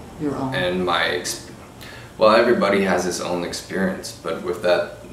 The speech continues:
Speaker 2: education that I had, I was able to deal much better with all these complications that I had in my life than
Speaker 1: Mm-hmm.
Speaker 2: other people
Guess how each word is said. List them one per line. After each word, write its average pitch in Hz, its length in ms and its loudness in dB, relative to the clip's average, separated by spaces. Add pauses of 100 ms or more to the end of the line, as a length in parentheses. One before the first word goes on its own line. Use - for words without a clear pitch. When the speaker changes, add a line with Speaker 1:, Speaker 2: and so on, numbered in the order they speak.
(160)
Speaker 2:
education 92 640 0
that 85 120 2
I 80 160 2
had, 82 200 0
I 80 120 0
was - 160 -4
able 82 300 -4
to 87 100 -8 (520)
deal 87 380 0 (140)
much 85 320 -6
better 82 540 -2 (320)
with - 160 -10
all 80 160 2
these 80 240 -4
complications 85 840 -8
that 82 80 -2
I 80 140 0
had - 220 -6
in 80 40 -8
my 78 160 -8
life - 360 -10
than - 420 -10 (440)
Speaker 1:
Mm-hmm. 196 480 -12
Speaker 2:
other 85 200 -10
people - 320 -14